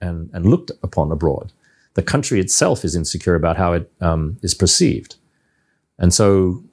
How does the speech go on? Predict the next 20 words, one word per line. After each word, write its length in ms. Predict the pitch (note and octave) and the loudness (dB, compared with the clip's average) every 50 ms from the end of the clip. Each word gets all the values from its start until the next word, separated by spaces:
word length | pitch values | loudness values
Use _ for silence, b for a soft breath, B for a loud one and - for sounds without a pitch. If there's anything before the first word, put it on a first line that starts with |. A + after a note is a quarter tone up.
| _ _ _ _ | _ _ _ _
um, 540 | F2 E2+ E2+ E2+ E2 E2 E2 E2 G2 A2 - _ _ _ _ _ _ _ _ _ _ F#2 | -2 0 0 0 0 0 -2 -4 -6 -8 -12 _ _ _ _ _ _ _ _ _ _ -16
uh, 160 | E2 - - - _ _ _ _ _ _ _ _ _ | -16 -16 -16 -20 _ _ _ _ _ _ _ _ _
understanding, 880 | - A#2+ C#3 C#3 C3 - - C3+ A2+ A2+ A2+ G#2+ G#2 G2 G2 F#2+ F#2 G2 - | 0 0 2 2 2 2 2 0 0 0 2 2 2 2 2 0 0 -2 -2
understanding 600 | A#2 A#2+ C3 B2+ - - - G#2+ G#2+ G#2+ G2+ F#2+ | -2 0 2 2 2 2 0 0 2 2 2 2
the 60 | F2 | 2
sensitivities 840 | E2+ - - B2 G#2+ - - - - - E3 - - E2+ D2+ C#2 C2 D2+ | 2 2 2 2 0 0 -2 -2 0 0 0 0 0 -2 -2 -4 -6 -8
in 80 | C#2+ | -8
China 440 | - - D#2+ C2+ B1+ B1+ D#2+ F#2+ - - _ _ _ _ _ _ _ | -6 -6 -6 -6 -4 -6 -8 -10 -10 -12 _ _ _ _ _ _ _
are 100 | - F2+ | 0 0
important. 580 | E2+ F2 - - F#3+ C3 - - - - - _ _ _ _ _ _ _ _ _ _ _ _ _ _ _ _ _ _ | 0 0 2 2 0 0 0 -4 -10 -16 -20 _ _ _ _ _ _ _ _ _ _ _ _ _ _ _ _ _ _
Um, 560 | F2+ F2+ F#2 F2+ F2+ F2 E2+ E2+ F2 F2+ - - _ _ _ _ _ _ _ _ | 0 2 2 4 2 2 2 0 -2 -4 -8 -12 _ _ _ _ _ _ _ _
if 160 | G#2 G2 - | -4 0 2
you 80 | D#3+ D3+ | 2 4
go 220 | B2+ C#3 B2+ B2 | 4 4 4 4
to 680 | B2 - - B2+ A2+ A2 A2 G#2 G#2 G2+ G2 F#2+ - - _ _ _ _ _ _ | 2 0 2 2 4 4 6 6 6 4 4 2 0 -4 _ _ _ _ _ _
the 100 | E2+ F2+ | -2 0
Summer 260 | - - C3+ A#2 G2+ F2+ | 0 2 2 0 0 -2
Palace 600 | - - D#3 B2 D#2 C#2+ - - - - - _ _ _ _ _ _ _ _ _ | 0 0 0 0 0 -2 -4 -8 -8 -10 -12 _ _ _ _ _ _ _ _ _
in, 540 | G2+ F#2+ F2+ F2 F2 E2+ E2+ E2+ A2 - - _ _ _ | 0 2 2 2 0 0 -2 -4 -6 -10 -12 _ _ _
um, 400 | E2 E2 D#2+ D#2 D#2 D#2 E2+ F#2+ | 0 0 0 2 0 -2 -4 -6